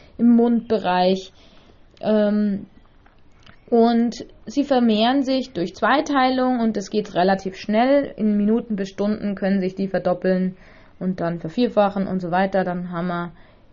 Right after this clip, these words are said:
ähm, ein sehr schnelles Wachstum und können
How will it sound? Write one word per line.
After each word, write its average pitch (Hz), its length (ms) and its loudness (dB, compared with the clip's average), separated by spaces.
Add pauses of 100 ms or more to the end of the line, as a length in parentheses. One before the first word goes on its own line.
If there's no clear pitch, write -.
(140)
ähm, 170 640 -6
ein 175 280 -10 (140)
sehr 196 240 -2
schnelles 180 360 -6
Wachstum 220 560 -2 (280)
und 190 400 -4
können 185 400 -4